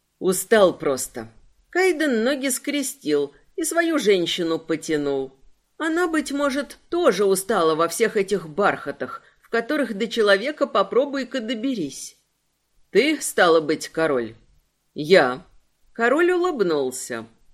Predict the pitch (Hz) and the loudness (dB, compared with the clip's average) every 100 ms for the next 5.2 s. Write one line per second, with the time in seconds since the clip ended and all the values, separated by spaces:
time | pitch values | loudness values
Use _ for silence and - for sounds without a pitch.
0 | _ 311 320 302 302 269 233 233 220 - | _ -4 -4 -4 -6 -6 0 0 0 0
1 | 202 180 262 - 359 349 262 240 254 233 | -2 2 0 -2 -4 -4 -2 2 2 0
2 | 208 240 208 143 123 110 107 _ _ _ | -2 -2 -2 -4 -4 -8 -12 _ _ _
3 | _ - 269 277 339 359 294 269 233 202 | _ -4 -2 -2 0 0 2 0 0 0
4 | 220 220 208 190 214 180 175 175 175 196 | 0 2 0 0 -2 -2 -2 -2 -2 -2
5 | 320 | -6